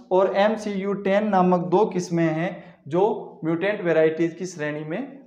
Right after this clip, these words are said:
आती है। उसके बाद दोस्तों उड़द की बात करें टीएयू वन, अगर हम राजमा की बात करें पूसा पार्वती, पूसा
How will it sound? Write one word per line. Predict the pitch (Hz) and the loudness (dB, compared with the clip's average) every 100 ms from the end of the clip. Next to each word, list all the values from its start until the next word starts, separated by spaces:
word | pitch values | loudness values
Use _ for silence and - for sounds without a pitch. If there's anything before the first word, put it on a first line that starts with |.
| - | -4
आती | 165 - 139 | -4 -2 -4
है। | 120 117 - - - | -4 -6 -12 -14 -12
उसके | 196 254 | 0 4
बाद | 240 240 | 4 6
दोस्तों | 220 214 - 247 254 - - - _ - | 4 4 2 2 0 -6 -18 -20 _ 2
उड़द | 214 233 - | 2 2 0
की | 240 | 2
बात | 202 196 - | 4 4 2
करें | 190 214 240 - - _ - | -2 -2 -4 -12 -20 _ -6
टीएयू | 220 220 220 208 220 | 2 4 4 4 -2
वन, | 180 180 208 233 - - - _ _ - | 2 2 2 0 -6 -16 -20 _ _ 0
अगर | 196 233 | 4 6
हम | 233 226 | 6 4
राजमा | 185 180 185 196 226 | 6 6 6 4 0
की | 233 233 | 0 2
बात | 190 190 - | 4 2 0
करें | 185 196 240 - - _ 240 | -4 -4 -6 -14 -20 _ -4
पूसा | 240 240 254 | 0 4 4
पार्वती, | - 165 143 131 131 120 - - _ _ _ _ _ _ _ _ _ _ _ _ _ _ _ _ _ _ _ _ _ _ _ _ _ | 6 4 4 -2 -8 -12 -14 -20 _ _ _ _ _ _ _ _ _ _ _ _ _ _ _ _ _ _ _ _ _ _ _ _ _
पूसा | 277 - 202 180 202 - | -4 -2 0 0 -2 -8